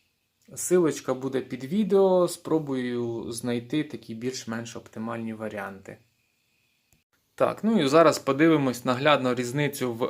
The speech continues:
формі, е, сигналу, для того, щоб, е, було візуально видно, в чому ж полягає різниця. Думаю, більшість це знає,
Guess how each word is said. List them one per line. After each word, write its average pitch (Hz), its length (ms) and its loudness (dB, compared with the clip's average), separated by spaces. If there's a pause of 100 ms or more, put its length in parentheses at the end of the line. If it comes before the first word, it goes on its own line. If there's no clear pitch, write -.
формі, 123 680 0
е, 117 320 -2
сигналу, 165 640 2
для 127 120 -2
того, 139 240 -2
щоб, 120 300 -8
е, 110 240 -6
було 123 440 -2
візуально 120 600 0
видно, 127 480 -2 (480)
в - 60 -20
чому 127 240 -6
ж 120 120 -14
полягає 110 460 -4
різниця. 104 580 -10 (140)
Думаю, 123 640 -4 (520)
більшість 131 520 -4
це 127 180 -8
знає, 208 460 0